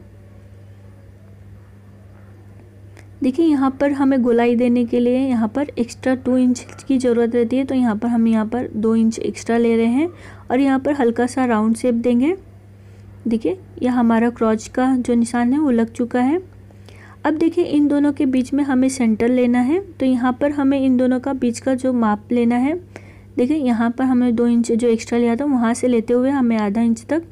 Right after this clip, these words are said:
हमें मे-, measure करेंगे। तो यहाँ पर हमारा साढ़े तेरह आ रहा है। इस तरीके से हम tape को double रखेंगे और यहाँ पर हम center mark कर लेंगे।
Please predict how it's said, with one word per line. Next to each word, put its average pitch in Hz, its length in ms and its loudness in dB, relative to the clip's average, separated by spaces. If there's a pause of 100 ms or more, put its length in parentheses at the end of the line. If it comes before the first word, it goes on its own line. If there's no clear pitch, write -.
(400)
हमें 247 380 0
मे-, 220 420 0
measure 226 280 2
करेंगे। 233 300 0
तो 247 120 -6
यहाँ 226 160 0
पर 233 120 -2
हमारा 220 220 2
साढ़े 214 280 -2
तेरह 220 260 0
आ 214 60 0
रहा 220 120 0
है। 349 100 -2
इस - 200 -6
तरीके 247 300 -2
से 269 160 -6
हम 262 160 2
tape 233 280 -2
को 247 100 -4
double 226 300 0
रखेंगे 240 500 -2
और 226 220 -2
यहाँ 226 200 0
पर 247 140 -4
हम 269 180 0
center 233 340 -2
mark 240 220 -2
कर 240 100 -2
लेंगे। 240 300 0